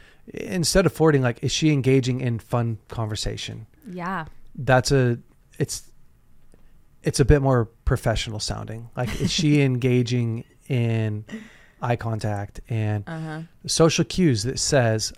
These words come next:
Speaker 1: 'I'm interested in you'?"
Speaker 2: Right.
Speaker 1: Again, that's way different than, "I lead every girl on because I wanna get the rush."
Speaker 2: Right.
Speaker 1: So I'm intentionally trying to open up the door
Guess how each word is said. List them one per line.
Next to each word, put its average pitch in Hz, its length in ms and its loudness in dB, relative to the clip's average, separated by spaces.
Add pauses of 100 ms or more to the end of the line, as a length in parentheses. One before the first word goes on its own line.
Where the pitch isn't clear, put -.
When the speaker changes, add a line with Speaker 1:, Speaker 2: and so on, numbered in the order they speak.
Speaker 1:
'I'm 120 220 2
interested 120 460 -2
in 117 120 -12
you'?" 123 140 -12 (220)
Speaker 2:
Right. 160 340 -8 (260)
Speaker 1:
Again, 131 440 2
that's 131 220 0
way 139 140 4
different 139 380 0
than, 117 260 0 (140)
"I 131 140 2
lead 123 260 4
every 113 200 2
girl 110 260 0
on 113 360 0 (200)
because 117 260 0
I 120 120 2
wanna 113 240 0
get 110 120 -2
the 110 80 -6
rush." 104 460 -6 (280)
Speaker 2:
Right. 175 220 -14 (840)
Speaker 1:
So 120 440 2 (260)
I'm 139 180 4
intentionally 123 800 0 (180)
trying 127 280 0
to - 60 0
open 120 220 0
up 117 120 -2
the 120 80 -4
door 107 460 0